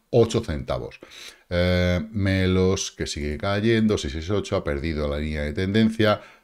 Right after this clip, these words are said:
Objetivo, pues de momento los cero cero veintiséis cinco, ¿vale? Más o menos esa zona,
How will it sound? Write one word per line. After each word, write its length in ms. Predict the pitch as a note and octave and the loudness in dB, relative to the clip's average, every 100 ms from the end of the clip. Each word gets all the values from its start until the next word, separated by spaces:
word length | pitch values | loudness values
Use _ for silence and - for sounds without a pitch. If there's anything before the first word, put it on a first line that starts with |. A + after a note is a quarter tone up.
| - | -4
Objetivo, 800 | E2+ - G2+ F#2+ B2+ F#2 C2 - | -2 0 -2 2 2 2 0 -8
pues 160 | - C#2+ | -8 -4
de 120 | D#2 | -2
momento 600 | F2 G2 G#2+ F2 G#2+ G#2 F#2 | 0 2 2 2 2 2 0
los 400 | F2 F#2+ - - | 0 0 -2 -12
cero 320 | - F#2+ F#2 | -6 -2 -2
cero 220 | - F#2 | 0 0
veintiséis 720 | E2 D#2+ D2 D2+ - E2 - - | 0 -2 -2 -4 0 0 -2 -4
cinco, 440 | F2 D#2+ - - - - - - | -2 -2 -6 -16 -18 -20 -20 -10
¿vale? 300 | - F2 F2+ | -4 0 0
Más 260 | D2+ F2 - | 0 -2 -2
o 40 | |
menos 200 | F2+ E2+ | 0 0
esa 140 | - D#2 | -2 -2
zona, 400 | A2+ G2 A2+ | 0 0 -2